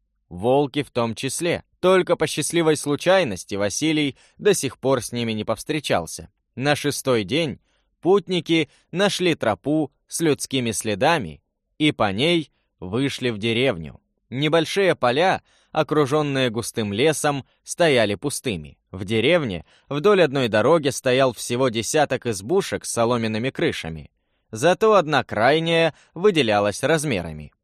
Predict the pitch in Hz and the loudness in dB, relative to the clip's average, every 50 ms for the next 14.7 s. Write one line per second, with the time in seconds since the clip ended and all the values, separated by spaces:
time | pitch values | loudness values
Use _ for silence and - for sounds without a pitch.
0 | _ _ - 90 90 113 160 202 233 220 180 123 107 - - - 123 120 113 - | _ _ -16 -8 0 2 4 4 4 4 2 -2 -2 -2 -2 0 2 2 2 0
1 | 117 117 110 98 120 120 120 131 123 - - 123 120 117 117 110 - _ _ _ | -2 -4 -2 0 0 2 2 2 2 2 0 0 0 2 2 0 -2 _ _ _
2 | _ _ - 160 202 220 196 143 101 92 87 82 78 73 _ _ _ _ _ - | _ _ 2 4 4 4 4 2 0 -2 -6 -8 -10 -14 _ _ _ _ _ -6
3 | 147 147 127 107 135 127 - 131 123 127 131 123 - - 120 113 113 110 123 123 | -4 -4 -2 0 -2 0 2 2 2 2 2 0 0 -2 -2 -2 0 0 0 -2
4 | 107 98 98 113 120 117 107 - - 104 98 87 113 139 147 147 131 _ _ _ | -2 -2 -2 2 2 2 2 2 0 -2 -2 0 2 4 4 4 2 _ _ _
5 | _ _ - 165 160 - - - 226 220 151 113 101 95 101 107 104 101 113 - | _ _ -4 -4 -4 -4 -4 0 0 0 2 2 0 0 0 0 0 0 -4 -6
6 | - - 113 117 95 101 135 160 170 165 139 107 95 87 - - 110 110 110 113 | -4 -4 -4 -4 -2 -2 -4 -2 -2 -2 -2 -2 -4 -4 -6 -8 -4 -2 -2 -4
7 | - - - 160 156 147 110 85 76 - _ _ _ _ - - 127 139 143 135 | -4 -2 -2 -2 -2 -2 -4 -8 -10 -14 _ _ _ _ -12 -6 -2 0 0 0
8 | 120 - 120 113 - 101 - - 160 180 180 - - - 101 92 87 - - 78 | 0 -2 -4 -6 -6 -6 -2 2 2 2 2 0 -6 -8 -8 -8 -8 -8 -10 -12
9 | 71 _ _ _ _ _ _ _ - 143 180 220 233 190 135 104 98 90 - - | -12 _ _ _ _ _ _ _ -6 0 2 2 2 2 2 0 0 -2 -4 -6
10 | 104 101 104 123 156 165 160 156 147 139 - _ _ _ _ - - - 120 110 | -6 -4 -2 -2 -2 -2 -2 -2 -4 -4 -6 _ _ _ _ -16 -10 -4 -2 0
11 | 107 117 147 160 156 147 147 143 139 135 135 - - - 110 110 104 104 101 98 | 0 0 0 -2 -2 0 0 0 2 2 0 -2 -2 -4 -6 -4 -4 -4 -6 -6
12 | 101 101 92 - 143 131 117 85 76 - _ _ _ _ _ _ - 87 107 110 | -6 -8 -6 -6 -4 -4 -4 -4 -6 -8 _ _ _ _ _ _ -6 -2 0 2
13 | 113 117 135 160 170 - - - _ _ _ _ _ _ - 214 190 - - 170 | 2 2 2 0 0 -2 -4 -8 _ _ _ _ _ _ -2 0 0 0 -2 -4
14 | 131 - 127 123 113 110 95 92 101 143 151 113 - - | -2 0 2 2 2 2 -2 -4 -2 0 0 0 -2 -6